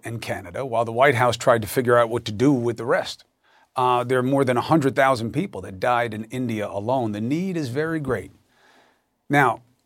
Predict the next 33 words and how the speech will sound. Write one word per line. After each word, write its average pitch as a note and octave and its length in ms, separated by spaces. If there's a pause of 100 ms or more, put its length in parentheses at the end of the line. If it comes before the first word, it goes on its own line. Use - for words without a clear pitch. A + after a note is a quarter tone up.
(100)
we C#3 220
had F#3+ 340
on A#2 500 (140)
Doctor A#2+ 280
Francis B2+ 400
Collins B2 400
last A#2+ 300
night C#3+ 180
to B2 60
talk G3+ 300
about A2+ 400 (560)
where E3+ 200
do G3+ 80
we F#3+ 120
think F3+ 180
it C#3 80
came D#3+ 180
from? D3+ 200
How D#3 120
curious D#3+ 460
are D3+ 80
you D3 100
about C3+ 260
the C#3 60
lab? C3+ 400
Is C#3+ 120
there D3+ 80
resistance C3 540
to - 80
the A#2 80
lab C3 360
theory? C#3 260
So D3+ 260